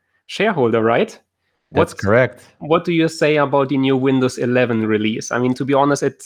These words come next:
Speaker 1: it came out of the blue for me. I, I did not see any big event, no hardware announcement. Just suddenly,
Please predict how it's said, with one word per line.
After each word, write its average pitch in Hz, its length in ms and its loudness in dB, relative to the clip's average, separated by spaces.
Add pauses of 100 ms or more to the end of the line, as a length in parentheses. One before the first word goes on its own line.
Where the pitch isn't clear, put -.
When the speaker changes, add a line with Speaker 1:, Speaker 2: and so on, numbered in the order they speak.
Speaker 1:
it - 460 -12
came 131 280 -2
out 131 260 -2
of 131 120 -6
the 135 80 -6
blue 123 360 -2 (220)
for 139 240 -4
me. 151 200 -4
I, 123 340 -4
I 123 100 -4
did 131 200 -4
not 127 120 -2
see 131 240 -4
any 127 220 0
big 127 220 -4
event, 131 500 0 (680)
no 127 240 2
hardware 143 600 2
announcement. 139 880 -2 (1040)
Just 143 220 -2
suddenly, 131 540 -2